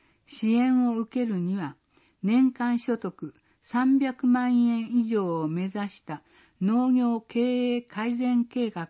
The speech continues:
の認定申請が必要です。申し込み、九月三十日月曜日までに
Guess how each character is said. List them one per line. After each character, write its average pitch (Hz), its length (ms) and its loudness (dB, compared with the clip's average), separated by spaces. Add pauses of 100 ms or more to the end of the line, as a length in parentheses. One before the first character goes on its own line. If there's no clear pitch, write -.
の 156 200 -4 (400)
認 240 240 6
定 254 360 -4
申 247 320 2
請 165 320 -4
が 151 160 -6
必 - 360 -14
要 180 240 -4
で 165 160 -10
す。 - 220 -20 (480)
申 233 240 2
し - 120 -12
込 214 160 -6
み、 208 260 -4 (420)
九 285 160 2
月 247 200 0
三 247 400 -2
十 240 240 0
日 160 440 -6
月 185 320 -6
曜 262 240 0
日 175 160 -6
ま 190 160 -6
で 180 160 -8
に 151 200 -6